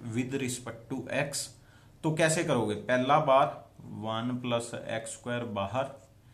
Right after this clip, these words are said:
इसका derivative that is two y one, y one का दोबारा करोगे that is y two आ जाएगा। फिर दूसरा बाहर, that is y one square बाहर, इसका derivative करोगे तो टू एक्स आ जाएगा,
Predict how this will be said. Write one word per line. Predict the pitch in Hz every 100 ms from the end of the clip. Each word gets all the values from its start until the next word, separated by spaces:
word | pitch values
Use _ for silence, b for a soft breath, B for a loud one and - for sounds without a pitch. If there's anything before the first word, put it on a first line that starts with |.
| b b b - - - - -
इसका | 147 151 185
derivative | 175 165 160 165 160 170
that | 156 127 135
is | 139 - -
two | 151 156 170 185 175
y | 123 117 113 123 123 120 101
one, | 135 143 120 123 123 104
y | 117 123
one | 135 160
का | 160 156
दोबारा | 151 139 127 135
करोगे | 135 123 131
that | 113 104 117
is | 120 113
y | 110 120
two | 135 160
आ | 131 95
जाएगा। | 92 95 - - - - - b b b b b - -
फिर | - 202 196 - - - -
दूसरा | 135 143 151 170 180
बाहर, | 175 160 180 165
that | 127 123
is | 135 131
y | 117 107 107
one | 123 135
square | - 127 127 107
बाहर, | 98 123 151 - - b b b -
इसका | 156 196
derivative | 185 175 170 175 175 170
करोगे | 160 160 165
तो | 160
टू | - 123 131 123
एक्स | 120 -
आ | 113 104
जाएगा, | 110 127 147